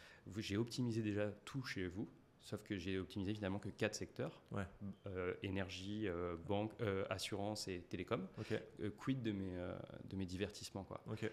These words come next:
Speaker 1: Et là, on leur a dit, « Bah, allez, euh, on fait un partenariat avec Split. »
Speaker 2: Ok.
Speaker 1: Et là, on cut, euh, la facture. Donc, euh, Split permet, par exemple, de partager, si t'as un compte Netflix en plus,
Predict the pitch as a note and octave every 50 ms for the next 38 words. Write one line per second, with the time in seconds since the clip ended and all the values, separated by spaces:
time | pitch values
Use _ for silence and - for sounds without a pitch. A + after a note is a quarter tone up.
0 | - - F2 F2 F2+ G2 A#2 A#2+ G2 F#2 F#2 F#2 F2+ E2+ F2 E2+ E2 G#2+ A2 G2
1 | F#2 F2 F2 F2 F#2+ G#2 G#2 F2+ E2+ F2+ G2+ - G#2 - - F#2 F2 E2+ - -
2 | - G2+ F#2+ F2+ - - - - G#2+ - - - - - A#2 - G#2+ - - -
3 | F#2 G2+ A2 G2+ F#2 F2 - - A#2 A#2 - - - F#2 F2+ F2 F2 F2 - -
4 | F2 - - - A2 B2 B2+ G2 F2 - - F2+ F2+ - - - - A#2 G#2+ -
5 | - F2+ F2+ F2+ - - F2+ F2 F2 E2+ F#2 F#2+ F#2+ - - F2+ - F2+ F#2 -
6 | F#2+ E2+ E2+ G#2 - - - F#2+ F2+ F2 - - F2+ - - G2+ G2 F#2+ - -
7 | G2 - - - F2+ - - A2 G#2+ - -